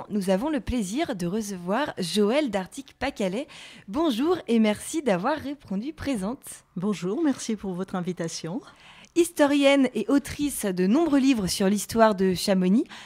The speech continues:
Speaker 1: vous aimez partager la mémoire de la vallée et celle de ses habitants.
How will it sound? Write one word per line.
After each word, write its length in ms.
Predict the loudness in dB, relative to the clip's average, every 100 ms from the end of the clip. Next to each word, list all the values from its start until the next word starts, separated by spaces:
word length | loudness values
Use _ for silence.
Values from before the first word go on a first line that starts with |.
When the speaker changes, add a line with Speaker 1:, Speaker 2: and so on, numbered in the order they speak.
| -12 -2
Speaker 1:
vous 260 | 0 4
aimez 160 | 4 4
partager 600 | 2 -2 0 0 0 -4 -4
la 160 | -2
mémoire 500 | 0 2 2 2 0
de 100 | 0
la 140 | 0 0
vallée 320 | 0 -2 -4
et 120 | -6
celle 280 | -4 -4 -4
de 100 | -4
ses 260 | -8 -4 -4
habitants. 420 | -4 -6 -6